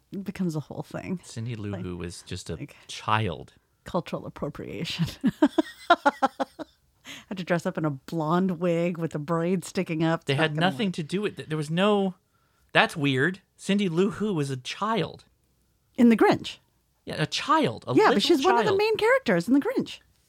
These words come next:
Speaker 2: Yeah, but the whole you and I relationship, and then
Speaker 1: Mm.
Speaker 2: the Grinch and her had
Speaker 1: Oh, I
Speaker 2: no
Speaker 1: see.
Speaker 2: type of that kind of relationship.
Speaker 1: I mean, she had to grow up sometime.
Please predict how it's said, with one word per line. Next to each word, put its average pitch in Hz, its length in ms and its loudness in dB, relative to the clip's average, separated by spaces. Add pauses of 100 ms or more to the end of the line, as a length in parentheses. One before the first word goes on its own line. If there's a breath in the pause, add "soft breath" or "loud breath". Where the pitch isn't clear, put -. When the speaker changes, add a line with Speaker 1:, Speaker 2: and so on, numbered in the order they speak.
(260)
Speaker 2:
Yeah, 220 120 -10
but 190 120 -4 (1300 soft breath)
the 151 80 -6
whole 165 280 -2
you 165 280 0
and 160 120 2
I 147 140 4
relationship, 160 880 -4 (240)
and 214 180 0
then 196 420 0
Speaker 1:
Mm. - 40 -4
Speaker 2:
the 117 80 -2
Grinch 147 260 -2
and 214 460 6
her 143 60 2
had 127 120 4
Speaker 1:
Oh, 120 40 0
I 120 100 2
Speaker 2:
no 170 360 6
Speaker 1:
see. 190 160 2
Speaker 2:
type 151 240 4
of 120 140 -2
that 127 260 6
kind 110 220 2
of 104 80 -4
relationship. 101 800 -2
Speaker 1:
I 214 40 -6
mean, 226 120 -2
she - 120 -2
had 277 200 0
to 285 60 -4
grow 214 140 0
up 214 120 0
sometime. - 440 -8